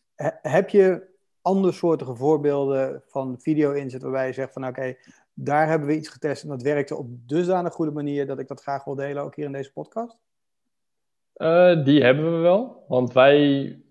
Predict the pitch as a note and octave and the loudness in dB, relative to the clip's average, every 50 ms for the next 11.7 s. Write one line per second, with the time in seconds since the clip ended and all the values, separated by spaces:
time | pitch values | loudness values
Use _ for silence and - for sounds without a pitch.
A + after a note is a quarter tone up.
0 | _ - C#3+ C3+ B2 B2+ C3 - - C3+ C3 C3+ C3 - B2+ A#2+ A2+ A2+ A#2+ B2+ | _ -12 -4 0 2 4 4 4 4 6 4 4 4 2 -2 0 2 4 6 6
1 | C#3 C3+ C3+ A#2+ G#2+ G#2+ A#2 B2+ C3+ - - C3+ B2 A#2+ A#2+ A#2 A2+ A2+ - - | 6 4 2 -2 0 4 6 6 6 6 4 4 4 4 4 2 0 -2 -6 -14
2 | - _ _ _ _ _ _ - A#2+ A#2+ A2+ A2 A2 G#2+ G#2+ - - - C#3 C#3 | -20 _ _ _ _ _ _ -2 2 4 6 6 6 6 4 0 -4 2 4 6
3 | C#3+ C3+ B2+ A#2+ A#2 A2+ A2 A2+ A2+ - - A#2+ - A2+ - - - C3+ C3+ C3 | 6 8 8 8 6 6 6 6 4 4 2 0 0 0 0 2 4 4 4 6
4 | C3+ C#3 - - A#2+ B2+ - C#3 B2 B2 A#2+ A#2+ A2 A2+ A2 B2 D#3+ F3 - - | 4 2 4 6 4 6 6 6 6 6 4 2 2 4 4 4 4 2 -2 -14
5 | - _ _ _ - G#2 G#2 G#2 G2 - - - G#2+ F#2+ A#2+ A#2+ A#2+ A#2 A2+ G#2+ | -20 _ _ _ -6 -4 -2 -2 -2 -4 -2 -2 2 4 6 6 6 6 6 4
6 | G#2 - - - A#2+ B2 A#2+ - C#3+ B2+ B2 A#2+ A#2 A#2 A2+ A2 G2+ - - C3 | 2 2 4 4 4 4 4 2 2 4 4 6 6 6 6 4 2 0 2 4
7 | B2 A#2 A2+ G#2+ G2+ - A#2 A2+ G#2 - - - - - _ - - A#2 G#2+ G#2 | 4 4 6 4 4 6 6 6 6 4 0 -14 -20 -20 _ -6 -4 0 0 0
8 | G#2 G#2 G2+ G#2 C3+ B2 A#2+ A#2 - A#2 G#2+ G#2 G#2+ G#2+ G#2+ G#2+ G#2+ G#2+ - - | 0 -2 -2 0 0 0 2 2 2 0 0 0 0 0 2 4 4 4 2 -2
9 | A2 G2+ G#2+ G#2 G2 F#2+ - - - C3 A#2 - - A#2 A2+ A2+ A2 - G2+ - | -4 0 2 2 2 0 -2 -4 -2 0 0 0 0 0 2 2 2 0 -2 -2
10 | - G#2+ G2+ G2+ G2+ - A#2+ A#2 A2+ G#2+ G2+ F#2+ G2 A2+ - - C#3+ - D#3 C#3+ | -2 -2 -2 -2 0 4 4 6 6 6 6 4 4 2 0 0 2 6 8 8
11 | C#3+ C#3 - C#3+ C3 C3 C3 - C3+ C3+ C#3+ F3+ - - | 8 8 6 4 2 2 2 4 4 4 4 4 2 -4